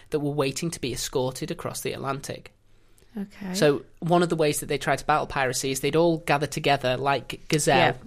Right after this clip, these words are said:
Speaker 2: Yeah.
Speaker 1: uh,
Speaker 2: Yeah.
Speaker 1: and then they'd get a couple of, um, men of war to
Speaker 2: Mm-hmm.
Speaker 1: sort of escort them across.
Speaker 2: Yep.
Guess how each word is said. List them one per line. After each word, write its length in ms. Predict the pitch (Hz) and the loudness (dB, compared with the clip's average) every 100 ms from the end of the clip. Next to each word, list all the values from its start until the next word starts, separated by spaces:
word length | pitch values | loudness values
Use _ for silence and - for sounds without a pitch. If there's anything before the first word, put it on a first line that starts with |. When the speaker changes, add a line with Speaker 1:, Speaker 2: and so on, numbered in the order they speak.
| - - | -16 -10
Speaker 2:
Yeah. 60 | 156 | 0
Speaker 1:
uh, 40 | |
Speaker 2:
Yeah. 220 | 135 127 - | 2 2 2
Speaker 1:
and 160 | 151 156 | 0 2
then 180 | 143 147 - - - - - | 2 0 -12 -20 -18 -16 2
they'd 160 | 160 156 | 4 6
get 160 | 147 | 4
a 40 | - | 2
couple 540 | - 160 - 151 127 - | -2 -2 0 0 0 0
of, 380 | 131 127 127 - | -2 -2 -10 -6
um, 420 | 135 131 131 139 | -2 -2 -4 -4
men 140 | 147 139 | -2 -2
of 120 | 131 | -2
war 380 | 135 131 131 - - | 2 2 2 -2 -6
to 60 | 202 | -2
Speaker 2:
Mm-hmm. 60 | 190 | 0
Speaker 1:
sort 120 | 208 | 0
of 40 | 143 | -2
escort 380 | - 151 127 | -4 -2 -2
them 100 | 123 | -4
across. 420 | 123 120 123 123 - | -6 -4 -4 -4 -4
Speaker 2:
Yep. 200 | 185 | -4